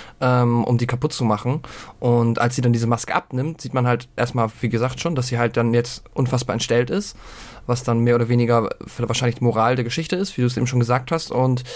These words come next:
dann laufen sie halt wieder raus. Und in der allerletzten Szene sieht man nochmal, wie sie über dieses Loch springen, die beiden, ähm, und aber quasi im Sprung der älteren Dame ist dann halt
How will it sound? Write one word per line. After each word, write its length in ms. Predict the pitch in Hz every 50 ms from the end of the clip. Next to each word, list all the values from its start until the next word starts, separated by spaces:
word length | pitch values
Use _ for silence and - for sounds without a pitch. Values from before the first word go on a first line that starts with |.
| - - - - - -
dann 300 | - 131 127 127 131 127
laufen 240 | 127 127 131 131 127
sie 80 | 123
halt 140 | 123 120 -
wieder 160 | 120 113 117
raus. 420 | 110 110 123 156 202 220 - - - _ _ _
Und 600 | - 131 139 139 139 139 135 135 131 127 - - - - -
in 140 | - 104 127
der 100 | 131 85
allerletzten 400 | 127 165 156 160 160 - - 127
Szene 320 | 123 - 151 147 143 135
sieht 160 | 127 139 -
man 260 | 143 139 131 127 127
nochmal, 360 | 120 127 123 127 131 139 139 127
wie 40 |
sie 140 | 123 120 123
über 160 | - 135 120
dieses 260 | 117 120 110 110 - -
Loch 180 | - - -
springen, 340 | - - - 117 120 120 120
die 80 | 117 113
beiden, 400 | - 113 113 117 117 135 170 185 - - - - - - - - -
ähm, 400 | 127 127 123 123 123 123 120 110
und 320 | - 123 123 120 120 120 -
aber 240 | - 120 123 120 123
quasi 240 | 123 - 123 120 123
im 140 | - 160
Sprung 680 | 139 - - - 127 120 135 160 185 202 214 214 208 - - _ _ _
der 100 | - 123
älteren 320 | 104 139 151 - 165 165 143
Dame 340 | 139 139 143 151 151 151 147
ist 200 | - 131 - -
dann 100 | 127 123
halt 320 | 127 127 127 127 127 -